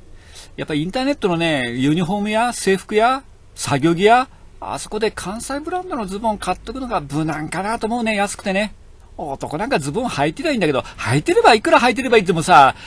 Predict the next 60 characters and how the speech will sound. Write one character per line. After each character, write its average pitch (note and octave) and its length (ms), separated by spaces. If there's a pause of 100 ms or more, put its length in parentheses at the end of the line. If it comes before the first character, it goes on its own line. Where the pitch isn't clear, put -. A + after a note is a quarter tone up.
(140)
や G3 220
っ B3 120
ぱ C4 80
ね、 A3+ 120
生 E4 220
地 G4+ 160
の B3 140
ね、 F3 200
質 - 280
感 G3 280
が F#3 140
悪 F3 260
い G#3 60
っ E3+ 100
つ - 140
う C3 40
の？ G#3 260 (180)
や - 80
っ - 40
ぱ A4 80
り - 120
ダ - 220
サ - 120 (200)
い A#3+ 40
ん D#3+ 140
だ G#2+ 200
よ。 - 200 (380)
何 C#3+ 180 (240)
が F4+ 100
違 - 160 (120)
う D3+ 40
ん C#3 40
だ A#2 100
ろ G#2 120
う - 20
ね。 A#3+ 240 (180)
生 F#3 220
地 D3+ 180
の C3 140
質 - 260
感 F3 160
と D#3 80
か C#3+ 100
微 C#3+ 180
妙 E3+ 240
な E3 120
さ、 D#3 300 (280)
ズ C#3 200
ボ E3+ 160
ン D#3+ 40
の D3 80
こ C#3+ 100
の C3+ 100
立 A#2 200
体 C3+ 140
的 D#3 140
な E3 100
作 - 200
り F3 80
方、 G#3 380